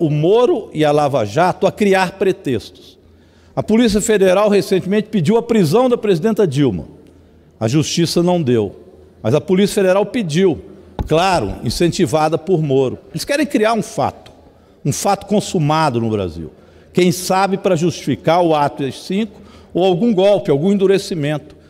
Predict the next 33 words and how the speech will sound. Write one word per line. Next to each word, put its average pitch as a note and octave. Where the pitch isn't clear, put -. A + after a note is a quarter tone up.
É D#3+
bom A#3+
que C4
deputadas, E3
deputados, C#3
senadores B2+
prestem G#3
atenção G3+
nisso. D3+
Hoje B3
o G#3
Dallagnol F3
pediu G#3
a B3+
prisão A#3
do B3
filho A#3
do A3+
Lula, F#3
por A3
um B3
processo B3
onde A#3+
ele A3
já G3+
foi C#4
absolvido A3
em -
São A3
Paulo C4+
e A#3+
Distrito A#3+
Federal. G3